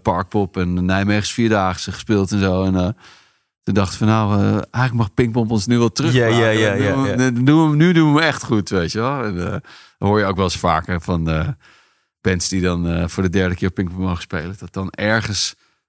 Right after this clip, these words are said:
Speaker 1: valt hij precies op zijn plek.
Speaker 2: Ja,
Speaker 1: Dan denk je,
Speaker 2: ja,
Speaker 1: Oh,
Speaker 2: ja,
Speaker 1: zo
Speaker 2: ja,
Speaker 1: had
Speaker 2: ja.
Speaker 1: ik hem de eerste keer ook
Speaker 2: Ja,
Speaker 1: willen
Speaker 2: ja,
Speaker 1: doen,
Speaker 2: ja,
Speaker 1: weet je
Speaker 2: ja,
Speaker 1: wel.
Speaker 2: ja, ja, snap ik.
Speaker 1: Maar helemaal te gek, jongen. Dat, eh, dat is echt een jongensboek. Echt
Speaker 2: Ja,
Speaker 1: een, eh,
Speaker 2: en dan even voor mij, voor mijn luisteraars dan de, die succesformule eruit destilleren. Tuurlijk zit hier een factor geluk in, hè?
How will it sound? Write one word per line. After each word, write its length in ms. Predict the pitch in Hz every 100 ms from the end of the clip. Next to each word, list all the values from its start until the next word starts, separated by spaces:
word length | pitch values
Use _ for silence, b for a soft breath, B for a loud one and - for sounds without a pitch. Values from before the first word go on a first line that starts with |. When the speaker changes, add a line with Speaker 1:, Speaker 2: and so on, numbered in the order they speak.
| _ _ -
Speaker 1:
valt 180 | 95 -
hij 80 |
precies 380 | - 123 180 139
op 60 | 104
zijn 120 | -
plek. 280 | 98 87 -
Speaker 2:
Ja, 60 |
Speaker 1:
Dan 20 | 107 104
denk 40 | 101
je, 60 | 98
Speaker 2:
ja, 140 | 92
Speaker 1:
Oh, 60 | 87
Speaker 2:
ja, 60 | 90
Speaker 1:
zo 100 | 107
Speaker 2:
ja, 60 |
Speaker 1:
had 80 | 95
Speaker 2:
ja. 60 | 104
Speaker 1:
ik 60 | -
hem 80 |
de 80 | 101
eerste 200 | 101 98
keer 180 | - 110
ook 80 | 113
Speaker 2:
Ja, 80 | 107
Speaker 1:
willen 160 | 110
Speaker 2:
ja, 60 | 107
Speaker 1:
doen, 100 | 117
Speaker 2:
ja, 100 | 110
Speaker 1:
weet 100 | 95
je 40 | -
Speaker 2:
ja, 80 | 113
Speaker 1:
wel. 80 | 131
Speaker 2:
ja, 100 | 85
ja, 140 | - -
snap 260 | - 98 90
ik. 160 | 87 -
Speaker 1:
Maar 240 | 92 85
helemaal 220 | 98 131
te 100 | 127
gek, 360 | 107 - 165 98
jongen. 220 | 92 87
Dat, 200 | 90 -
eh, 280 | 98 87 85
dat 80 | 90
is 100 | 101
echt 320 | - 165 -
een 80 | 120
jongensboek. 540 | 107 101 90 95 87
Echt 120 | - 73
Speaker 2:
Ja, 200 | 67 73
Speaker 1:
een, 60 | 90 85 92
eh, 80 | 120
Speaker 2:
en 60 | 120
dan 140 | 120
even 240 | 127 127
voor 180 | 117 127
mij, 140 | 120 117
voor 140 | 120
mijn 160 | 113 113
luisteraars 600 | 117 123 123 113 110 110
dan 200 | 113 107
de, 100 | 85
die 340 | 92 - 117
succesformule 600 | 110 117 135 - 127 113 110
eruit 260 | 110 117
destilleren. 640 | 113 107 104 101 104 104 -
Tuurlijk 300 | 135 123 -
zit 120 | 123
hier 140 | 107
een 100 | 104
factor 360 | - 107 - 101
geluk 420 | - 113 110 113
in, 260 | 110 147 180
hè? 200 | 135 147